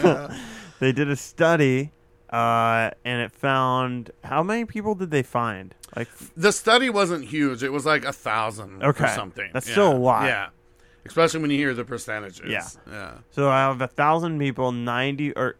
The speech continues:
Speaker 2: let's say a thousand, ninety-five percent
Speaker 1: Mm-hmm.
Speaker 2: said they did not, uh, they did not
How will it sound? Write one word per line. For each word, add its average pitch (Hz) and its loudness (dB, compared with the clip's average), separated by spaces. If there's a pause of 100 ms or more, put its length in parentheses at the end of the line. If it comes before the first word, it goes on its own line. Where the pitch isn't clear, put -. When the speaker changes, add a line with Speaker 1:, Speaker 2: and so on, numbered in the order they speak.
Speaker 2:
let's 139 -2
say 131 -2
a 117 -4
thousand, 117 -6
ninety-five 139 0
percent 117 -6
Speaker 1:
Mm-hmm. 104 -10 (260)
Speaker 2:
said 117 0 (240)
they 127 -4
did 117 -6
not, 120 -2 (800)
uh, 107 -4 (440)
they 123 -6
did 117 -8
not 120 0